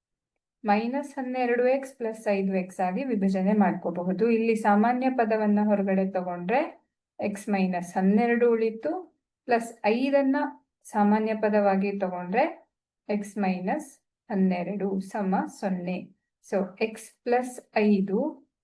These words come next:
ಒಂದು ಅಪವರ್ತನ ಆದ್ರೆ ಇನ್ನೊಂದು ಎಕ್ಸ್ ಮೈನಸ್ ಹನ್ನೆರಡು. ಆದ್ರೆ ಇಲ್ಲಿ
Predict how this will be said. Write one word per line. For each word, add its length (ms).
ಒಂದು 320
ಅಪವರ್ತನ 680
ಆದ್ರೆ 600
ಇನ್ನೊಂದು 580
ಎಕ್ಸ್ 340
ಮೈನಸ್ 560
ಹನ್ನೆರಡು. 840
ಆದ್ರೆ 800
ಇಲ್ಲಿ 640